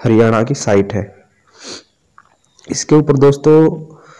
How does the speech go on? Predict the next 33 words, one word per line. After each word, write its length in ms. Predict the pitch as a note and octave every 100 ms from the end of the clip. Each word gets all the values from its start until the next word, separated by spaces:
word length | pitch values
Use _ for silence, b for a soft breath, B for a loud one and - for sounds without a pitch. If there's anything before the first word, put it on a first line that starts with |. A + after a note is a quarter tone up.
| b b b
Scroll 360 | - - C#3 C3+
करने 260 | C#3+ C#3
के 60 | C#3
बाद 180 | C#3+ C#3+
ये 80 | C#3
जो 120 | C#3+
ऊपर 240 | C#3+ C#3+
है 60 | C3
दोस्तों, 300 | A#2+ A#2+ B2+
सबसे 260 | C3 C3+
पहले 380 | C3 A2+ G#2+ A#2+
online 500 | - - C3 B2+ B2+
admission 540 | B2+ B2 B2+ B2 C3+ D3+ - - -
ओपन 320 | A#2 - B2
दो 80 | A#2+
हज़ार 180 | A#2 A2+
इक्कीस, 380 | A#2 - B2+ -
इस 140 | -
पे 120 | -
click 320 | B2+ C3 A#2+ -
करें। 300 | A#2 C#3 - - _ _ _ _ _ _ _ _ _ _ _ _ _ _
इस 140 | E3+ -
पे 480 | D#3 D#3+ E3 E3 E3 - - _ _ -
click 280 | C#3 D3 D3
करने 260 | D3+ D3+ D3
के 100 | D3
बाद 200 | C#3+ C#3+
दोस्तों 360 | C3+ C3 C3+
ये 160 | C3+ C#3
interface 520 | C#3+ C#3 C#3+ B2+ A#2
आएगा, 420 | B2 C3+ C3 C#3 - b b b b b b b -
जिसके 300 | C3+ - C#3
अंदर 580 | C3 B2+ C#3+ D3 -